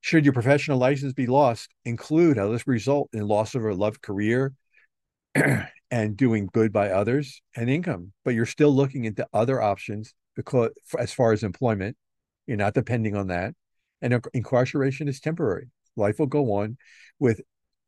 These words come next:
strategic planning. So here, consider the short YouTube. Again, you can find this on the website, but consider the short YouTube before writing your narrative.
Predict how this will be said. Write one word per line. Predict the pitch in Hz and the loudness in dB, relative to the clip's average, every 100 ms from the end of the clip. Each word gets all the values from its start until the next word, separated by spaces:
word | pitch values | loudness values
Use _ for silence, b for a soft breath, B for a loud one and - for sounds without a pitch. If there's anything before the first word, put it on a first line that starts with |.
| _ - | _ -16
strategic | - 123 123 107 127 | -6 -2 -2 -2 -4
planning. | - 127 104 80 _ _ _ _ _ _ _ _ _ _ _ _ B B B B | -4 -4 -4 -8 _ _ _ _ _ _ _ _ _ _ _ _ B B B B
So | - 165 139 | 0 6 8
here, | 190 185 | 6 4
consider | 135 - 190 185 147 131 | -2 -2 2 2 0 -4
the | 123 | -4
short | 123 - 127 | -2 -2 0
YouTube. | 117 104 107 90 | 0 -2 -4 -2
Again, | 101 131 | 0 2
you | 127 | 2
can | 123 | 0
find | 117 110 | 0 0
this | 117 - | 0 -4
on | 120 | 0
the | |
website, | 104 90 - 95 - _ _ _ b b b _ _ - | 0 0 -2 -8 -8 _ _ _ b b b _ _ 2
but | 131 85 _ _ _ - | 2 2 _ _ _ -6
consider | 139 160 165 | -2 2 2
the | 156 | 2
short | 135 147 120 | 2 2 2
YouTube | 117 110 131 123 | 0 -2 -2 -2
before | 110 120 | -4 -2
writing | 104 101 107 | 0 0 0
your | 120 | -2
narrative. | 127 135 107 90 | 0 0 -2 -6